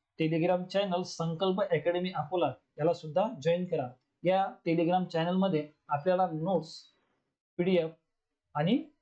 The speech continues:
टेस्ट सिरीज हे सर्वच्या सर्व साहित्य आपल्याला सहजरित्या उपलब्ध होणार. विशेष म्हणजे प्रत्येक प्रकरणावर आपल्याला टेस्ट सिरीज दिलेली आहे.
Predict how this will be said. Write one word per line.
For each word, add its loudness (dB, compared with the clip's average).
टेस्ट 2
सिरीज 0
हे 2
सर्वच्या 0
सर्व 0
साहित्य -2
आपल्याला 0
सहजरित्या 0
उपलब्ध 0
होणार. 0
विशेष 0
म्हणजे 2
प्रत्येक -2
प्रकरणावर 0
आपल्याला 2
टेस्ट 0
सिरीज -2
दिलेली 2
आहे. -2